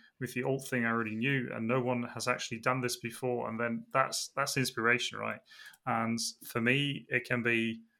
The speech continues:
it can be something like that. It can be seeing a talk somewhere, or,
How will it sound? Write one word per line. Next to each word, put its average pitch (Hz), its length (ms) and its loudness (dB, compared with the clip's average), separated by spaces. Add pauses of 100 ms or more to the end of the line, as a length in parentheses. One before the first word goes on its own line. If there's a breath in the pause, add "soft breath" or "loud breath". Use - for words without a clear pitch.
(120)
it 131 80 -4
can 180 100 2
be 180 80 0
something 165 240 2
like 123 140 2
that. 123 260 4
It 117 60 -8
can 127 180 0
be 117 260 0 (220 soft breath)
seeing 147 320 -2
a 131 60 -2
talk 127 320 2
somewhere, 101 500 -4
or, 107 320 -4